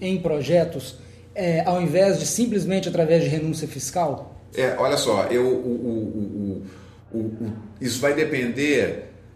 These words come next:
Speaker 2: é, da ampliação do, do, do tamanho do mercado como um todo.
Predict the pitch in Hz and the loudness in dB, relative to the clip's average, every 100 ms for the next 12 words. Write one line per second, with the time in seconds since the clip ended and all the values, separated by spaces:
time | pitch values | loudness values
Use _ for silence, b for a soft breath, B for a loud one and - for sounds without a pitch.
0 | - - 110 107 135 139 139 120 - 143 | -10 -2 0 2 0 0 0 0 0 -2
1 | 151 143 - - - - 113 139 139 135 | -2 -4 -10 -16 -18 -16 -8 -2 0 0
2 | 123 110 117 - 123 120 - 127 135 156 | -2 -4 -6 -8 -10 -4 0 2 2 0
3 | 151 143 135 - 147 - 165 180 170 - | 0 0 -2 0 -2 0 2 2 2 4
4 | 135 95 87 - | 4 4 0 -6